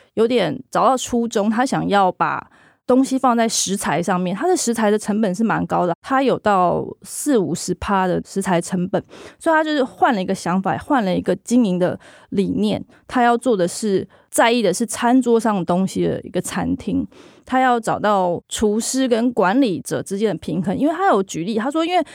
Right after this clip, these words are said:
比较大型规模的餐饮的老板，其实很少是像他是厨师出身的，几乎都是学管理出身的，所以他觉得他跟他们比追求那些东西，他是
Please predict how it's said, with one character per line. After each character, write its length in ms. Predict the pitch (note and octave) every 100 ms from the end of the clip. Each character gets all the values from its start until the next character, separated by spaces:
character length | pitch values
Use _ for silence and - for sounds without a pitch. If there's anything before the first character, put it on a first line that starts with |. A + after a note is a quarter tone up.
| - _
比 80 | A#3+
较 100 | C#4+
大 260 | F4 F#4 C4
型 320 | B3+ G#3+ G#3
规 220 | A#3 C4+
模 200 | C#4 G3+
的 240 | G3 G3 F#3
餐 320 | - A#3 B3
饮 220 | A3+ E3+
的 200 | D3 - _ _
老 240 | - G3 G#3+
板， 220 | G#3 E3
其 140 | A3+
实 100 | B3
很 280 | C4+ A3 A#3
少 260 | D#4 G#3 F3+
是 100 | A#3+
像 220 | A#3 A#3+
他 160 | A#3 A3+
是 80 |
厨 320 | A#3 - E3+ F#3+
师 160 | G#3
出 260 | G3 F#3+ F3
身 180 | F#3 F3+
的， 40 |
几 160 | F#3 C#4
乎 120 | C#4+
都 140 | C4
是 220 | C4+ C4+ F#3+ - - -
学 180 | A3
管 260 | G#3+ F#3+ F#3+
理 120 | A#3
出 220 | - E3+ E3
身 180 | D#3+ D3+
的， 120 | - - _
所 100 | F4
以 40 |
他 200 | F4 D#4
觉 140 | D#4+ A#3+
得 60 |
他 120 | B3 D4
跟 160 | D#4+
他 80 | E4
们 160 | D#4 A#3
比 240 | - E3 - -
追 180 | C4
求 220 | C4+ A3+ F#3+
那 100 | A#3
些 140 | A#3
东 180 | A3+ A#3
西， 300 | A3+ A3+ A3+ - _
他 180 | - D4
是 340 | D4 C#4 A3